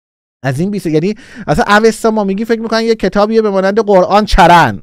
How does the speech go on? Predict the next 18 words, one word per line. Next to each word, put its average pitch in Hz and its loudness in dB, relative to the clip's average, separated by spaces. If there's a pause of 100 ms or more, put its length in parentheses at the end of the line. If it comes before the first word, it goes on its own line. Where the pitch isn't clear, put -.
(160)
به 143 -2
مانند 170 -2
تورات 170 2
و 165 2
انجیل 147 -2
و 165 0
اینا 156 -2
فقط، 160 -2 (360)
اه، 147 2
داستان‌های 156 0
شروور 151 2
و 185 2
داستان 135 0
داره. 104 -6
خیلی 233 -2
ممنون 160 -4
وارتان. 110 -6 (480)
اما 247 -2